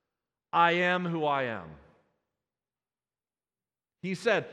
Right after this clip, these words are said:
"Say this to the people of Israel, 'I am has sent me to you.'" When Moses asked God, "What is your name?" God <laughs> essentially said,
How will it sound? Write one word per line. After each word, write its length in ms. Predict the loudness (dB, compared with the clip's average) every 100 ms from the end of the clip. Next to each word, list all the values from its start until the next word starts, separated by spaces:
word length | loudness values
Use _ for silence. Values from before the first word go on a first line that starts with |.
| -18
"Say 380 | -2 2 4
this 300 | 4 2 2 -6
to 100 | -6
the 80 |
people 320 | -4 -2 0 0
of 80 |
Israel, 480 | 0 0 -2 -2 -2 -10 -20 _ _ _ _
'I 260 | 2 4 4
am 600 | 2 0 -2 -6 -12 -16 -20 _ _ _
has 240 | -10 -10 -8
sent 260 | -10 -10
me 140 | -10 -14
to 160 | -12
you.'" 240 | -12 -12 -16 _ _ _ _ _ _ _ _ _ _ _ _ _ _ _ -14
When 160 | -10
Moses 480 | -2 -2 -2 -8 -10 -20 -18 -4
asked 340 | -2 -2 -6
God, 460 | -4 -2 0 -2 -6 -20 -20 _ _
"What 220 | -10 -8
is 280 | -6 -6 -6
your 180 | -8 -8
name?" 720 | -8 -10 -10 -12 -18 -20 -20 -20 _ _ _ _ _ _ _ _ _ _
God 300 | -4 -2 -2
<laughs> 20 |
essentially 680 | -6 -12 -14 -14 -12 -10 -10
said, 480 | -10 -8 -6 -6 -8